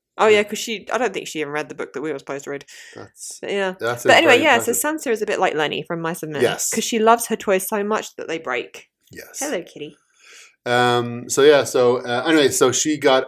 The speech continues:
Speaker 2: a, a new replacement. Huge dog. Um, huge stuffed
Speaker 1: Huge, huge. We need,
Speaker 2: dog.
Speaker 1: um,
Speaker 2: We
Speaker 1: names
Speaker 2: need
Speaker 1: for
Speaker 2: a
Speaker 1: it as well.
Speaker 2: name.
Speaker 1: It's, it's a
Speaker 2: Is it,
Speaker 1: brown and tan.
Speaker 2: is it like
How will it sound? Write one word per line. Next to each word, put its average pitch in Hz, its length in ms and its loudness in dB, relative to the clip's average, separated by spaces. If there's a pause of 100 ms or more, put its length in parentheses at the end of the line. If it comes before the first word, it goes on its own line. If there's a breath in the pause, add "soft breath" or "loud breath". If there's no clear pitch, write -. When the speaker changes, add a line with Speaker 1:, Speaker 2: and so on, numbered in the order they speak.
Speaker 2:
a, 113 360 -4 (240)
a 117 120 -6
new 123 340 -4
replacement. 113 680 -4 (640)
Huge 101 300 -14
dog. 123 360 -6 (640)
Um, 90 460 -12
huge 95 480 -10 (540)
stuffed - 280 -2
Speaker 1:
Huge, 208 380 -6
huge. 196 220 -8 (320)
We 233 160 2
need, 269 220 -2
Speaker 2:
dog. 226 240 2
Speaker 1:
um, 202 60 -6
Speaker 2:
We 175 60 -12
Speaker 1:
names 196 260 0
Speaker 2:
need 110 60 -2
Speaker 1:
for - 60 0
Speaker 2:
a - 40 0
Speaker 1:
it - 40 -2
as 208 80 -4
well. 175 380 0 (460 soft breath)
Speaker 2:
name. 190 100 -4 (100)
Speaker 1:
It's, 165 180 -6
it's 185 280 -4
a 180 80 -2
Speaker 2:
Is 175 60 -6
it, - 100 -20
Speaker 1:
brown 302 800 0
and 240 260 -6
tan. 233 540 0
Speaker 2:
is 233 60 -4
it 131 220 -8
like 139 120 -10